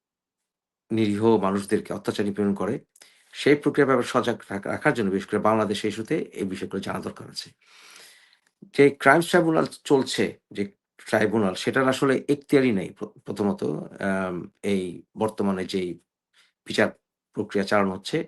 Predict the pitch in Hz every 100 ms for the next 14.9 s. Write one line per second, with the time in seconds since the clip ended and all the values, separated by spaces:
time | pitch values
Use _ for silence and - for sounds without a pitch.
0 | - - 107 202 104 98 - 113 107 98
1 | - - _ _ _ _ _ - - _
2 | _ _ _ _ _ - 120 127 131 127
3 | - 104 127 - - 139 127 98 - 113
4 | 101 123 127 117 120 113 113 107 107 117
5 | 107 123 120 107 107 101 110 101 123 127
6 | 143 - 101 101 98 92 104 101 98 107
7 | 104 98 98 101 101 98 - - _ _
8 | _ 104 107 107 107 107 101 101 104 113
9 | 113 117 - 120 - 123 - 120 - 131
10 | 113 117 101 - - _ _ _ _ _
11 | _ _ 117 117 147 143 135 135 120 104
12 | 120 117 - 110 117 104 113 - 104 101
13 | 101 101 101 98 104 - 110 95 98 92
14 | 98 98 95 - 98 98 104 110